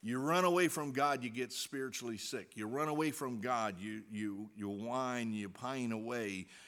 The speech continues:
When you run away from God, uh, there's nothing positive or exciting to be able to grab a hold of.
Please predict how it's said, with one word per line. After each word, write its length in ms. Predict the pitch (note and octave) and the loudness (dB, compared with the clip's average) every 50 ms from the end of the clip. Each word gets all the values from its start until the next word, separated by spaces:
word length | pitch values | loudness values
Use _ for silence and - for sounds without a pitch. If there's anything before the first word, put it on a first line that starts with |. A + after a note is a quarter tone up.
| - - | -12 -6
When 140 | - A#2+ B2+ | -2 0 2
you 120 | B2 A#2+ | 2 2
run 320 | A#2+ A#2+ C3 D#3 E3+ F3 | 2 4 4 6 6 6
away 280 | E3+ D#3 D3+ D#3 D#3 C#3 | 6 6 6 6 4 4
from 260 | - - B2+ B2 B2 | 2 0 -2 -2 0
God, 460 | A2 B2 C3+ C#3 A#2+ G#2 G2 G2 F#2+ - - - - - - - | 0 2 2 4 4 4 2 2 -2 -8 -12 -20 -20 -12 -6 -2
uh, 100 | G2+ G#2 | -2 0
there's 320 | G#2 A2+ A#2+ A#2+ A2+ - | 0 0 0 0 0 0
nothing 480 | C3+ C3+ C3+ C#3+ C#3 - B2 A2+ G#2 F#2+ | 2 2 2 2 2 0 -2 -4 -4 -4
positive 720 | - - - C3 C#3+ D#3 D3 A#2 - A#2 A2 G#2+ G#2+ G2 F#2+ | -6 -4 0 4 4 4 4 2 -2 -2 -2 0 -2 -2 -2
or 140 | G#2+ G#2+ | -2 -4
exciting 580 | G#2 G2 - - - C#3 C3+ C#3+ C3 B2 A#2 A2 | -4 -4 -4 -2 0 2 2 2 2 0 -2 0
to 100 | A2+ A#2 | -2 -2
be 160 | G2+ A2 A#2 B2 | -2 -2 -2 -2
able 160 | A#2+ A#2+ A2+ | -2 -2 -4
to 80 | A2 | -4
grab 440 | G2+ F#2 G#2+ A2 B2 C3 C3+ C3+ B2+ | -4 -4 -2 2 4 4 4 4 2
a 60 | A#2+ | 0
hold 380 | G#2 - - C3+ C3+ C#3 B2+ A2 | -4 -2 0 0 2 2 2 0
of. 320 | G#2+ G2+ G#2 G2 F2+ F2+ | 0 0 0 -2 -4 -6